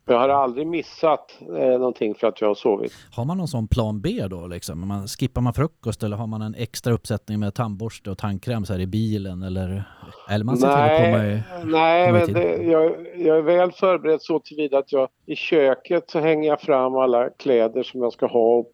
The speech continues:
Speaker 1: portföljen är packad och så där på kvällen innan.
Speaker 2: Mm.
Speaker 1: Så jag har, jag har liksom ett, mm,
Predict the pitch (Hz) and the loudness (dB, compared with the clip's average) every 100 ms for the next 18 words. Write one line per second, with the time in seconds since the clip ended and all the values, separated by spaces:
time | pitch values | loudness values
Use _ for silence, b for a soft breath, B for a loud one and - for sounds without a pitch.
0 | - 143 - 131 113 117 123 127 - 127 | -14 -10 2 2 2 0 0 0 0 -2
1 | - 120 113 117 110 107 - - 120 139 | 0 -4 -2 -4 0 0 0 -10 -2 2
2 | 117 104 117 123 107 127 120 98 - _ | 4 4 2 2 2 2 2 0 -6 _
3 | 107 107 - _ - 123 127 131 143 160 | -10 -10 -12 _ 0 0 4 4 4 2
4 | 160 131 131 143 123 98 123 120 - 127 | 2 2 4 2 2 0 -2 -2 -2 -2
5 | 123 | -2